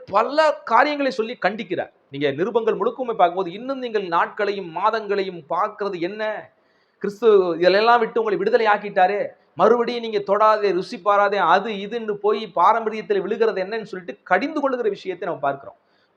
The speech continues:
முன்னாலதான் நம்ம மூடநம்பிக்கையில கிடந்தோம், அறியாமையில் உள்ள காலத்துல நம்ம அப்படி கிடந்தோம், உண்மையான கடவுளை தெரியாதிருந்த காலத்திலே, சத்தியம் புரியாதிருந்த காலத்திலே அப்படி கிடந்தோம். இப்ப நம்ம அப்படி இருக்கலாமா? தெளிவாக இருக்கணுமே அல்லவா? அதுக்கு ஒரு காரணத்தை கற்பிச்சு மறுபடியும் அந்த மூட நம்பிக்கைகளை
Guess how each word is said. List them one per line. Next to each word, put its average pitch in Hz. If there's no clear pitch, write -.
முன்னாலதான் 240
நம்ம 254
மூடநம்பிக்கையில 226
கிடந்தோம், 180
அறியாமையில் 180
உள்ள 160
காலத்துல 160
நம்ம 165
அப்படி 139
கிடந்தோம், 139
உண்மையான 175
கடவுளை 165
தெரியாதிருந்த 170
காலத்திலே, 143
சத்தியம் 147
புரியாதிருந்த 180
காலத்திலே 143
அப்படி 151
கிடந்தோம். 170
இப்ப 170
நம்ம 226
அப்படி 190
இருக்கலாமா? 160
தெளிவாக 226
இருக்கணுமே 170
அல்லவா? 123
அதுக்கு 202
ஒரு 202
காரணத்தை 226
கற்பிச்சு 190
மறுபடியும் 226
அந்த 202
மூட 202
நம்பிக்கைகளை 175